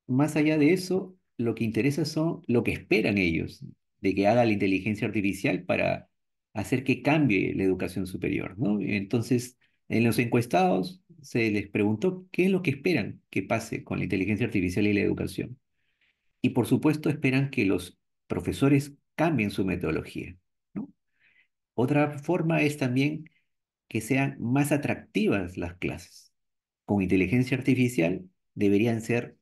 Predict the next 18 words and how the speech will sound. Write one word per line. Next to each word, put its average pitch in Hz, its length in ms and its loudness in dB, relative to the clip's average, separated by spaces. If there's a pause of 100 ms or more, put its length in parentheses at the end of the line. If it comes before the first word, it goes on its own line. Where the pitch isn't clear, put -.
(240)
menos 107 520 2
aburridas, 135 880 2
más 98 580 -2
atractivas 131 1000 0 (120)
y 120 160 -2
tendríamos 110 680 -2 (380)
más 123 240 0
posibilidades 110 580 2
de 95 340 -2 (120)
mandar 101 440 -2
el 107 80 0
mensaje 95 460 -4
a 95 60 0
la 82 60 -2
audiencia. 80 500 -4 (400)
Y 156 100 6
por 156 160 2
último, 156 580 4